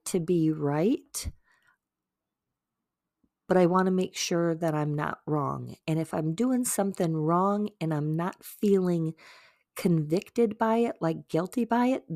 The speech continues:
then I want to continue to say to God, "If what I'm doing isn't right,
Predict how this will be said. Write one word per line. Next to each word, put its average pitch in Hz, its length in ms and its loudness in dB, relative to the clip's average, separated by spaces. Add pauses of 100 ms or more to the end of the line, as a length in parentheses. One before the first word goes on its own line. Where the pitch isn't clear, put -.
(140)
then 233 360 2
I 196 340 0
want 180 300 0 (120)
to 175 680 2 (2000)
continue 185 520 2
to 185 160 -6
say 160 280 2
to 175 120 -4
God, 151 380 -8 (920)
"If 180 200 0
what 180 320 0
I'm 185 300 0
doing 170 540 0 (160)
isn't 175 540 -2 (120)
right, 151 420 0